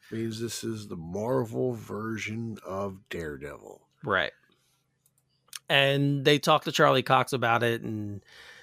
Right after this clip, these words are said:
Speaker 2: he's like, he said it's a new beginning. He kinda hopes that,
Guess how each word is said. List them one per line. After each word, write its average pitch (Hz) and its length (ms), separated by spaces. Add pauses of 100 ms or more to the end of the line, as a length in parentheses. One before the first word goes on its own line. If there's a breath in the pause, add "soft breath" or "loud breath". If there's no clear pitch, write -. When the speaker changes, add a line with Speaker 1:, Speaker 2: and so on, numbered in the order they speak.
(460 loud breath)
Speaker 2:
he's 135 380
like, 127 160
he 131 100
said 135 120
it's - 100
a 127 40
new 117 140
beginning. 196 520
He 156 140
kinda 131 380
hopes - 420
that, 110 420